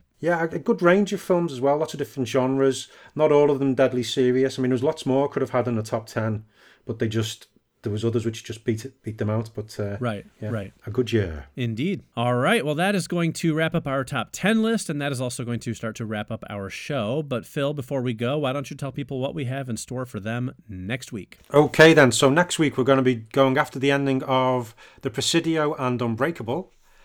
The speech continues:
Speaker 1: and doing our top ten films of nineteen ninety-two.
Speaker 2: That should be fun.
Speaker 1: Definitely. We thought we'd get Unbreakable in before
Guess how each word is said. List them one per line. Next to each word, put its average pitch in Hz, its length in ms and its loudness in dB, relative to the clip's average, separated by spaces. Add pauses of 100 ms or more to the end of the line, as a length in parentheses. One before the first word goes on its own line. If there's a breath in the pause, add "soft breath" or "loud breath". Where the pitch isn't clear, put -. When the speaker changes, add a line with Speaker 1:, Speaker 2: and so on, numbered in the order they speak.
(240 soft breath)
Speaker 1:
and 117 200 -4
doing 123 200 0
our 117 100 -2
top 165 280 -8
ten 147 200 -4
films 139 380 -4
of 110 100 -8
nineteen 127 500 -4
ninety-two. 117 680 -6
Speaker 2:
That 156 120 -10
should - 180 -10
be 104 100 -6
fun. 196 420 -2
Speaker 1:
Definitely. 117 440 -4 (140)
We 120 80 -4
thought 160 160 0
we'd 135 100 2
get 131 140 4
Unbreakable 123 500 2
in 117 140 2
before 107 560 0